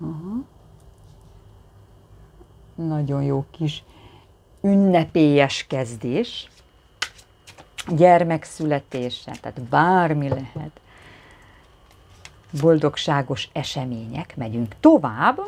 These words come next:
Itt egy király, mhm. Tűzenergia dominál,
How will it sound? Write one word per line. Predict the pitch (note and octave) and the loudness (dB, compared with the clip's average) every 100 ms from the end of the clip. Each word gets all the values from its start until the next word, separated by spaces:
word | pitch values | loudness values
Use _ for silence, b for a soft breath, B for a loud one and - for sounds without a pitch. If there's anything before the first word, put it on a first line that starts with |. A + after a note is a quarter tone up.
| G4+ | -12
Itt | E3 D3+ - | -10 -8 -2
egy | D#3+ D3+ - | -2 -4 -10
király, | D#3+ A#3 A3+ B2+ A2 A2+ B3 G4+ - - - A#2+ - | -4 -2 0 -2 -6 -4 -4 -4 -12 -20 -18 -18 -12
mhm. | C#3+ D#3+ G3+ F4+ A#4+ _ B B B B - | -8 -4 -2 -2 -6 _ B B B B -2
Tűzenergia | F#3+ A3+ - F#3+ D#3 C#3 B2+ C#3 B2 | 2 2 2 0 0 0 -2 -4 -4
dominál, | C3+ B2+ A#2+ A#2 C#3+ C4 | -4 -4 -6 -6 -8 -8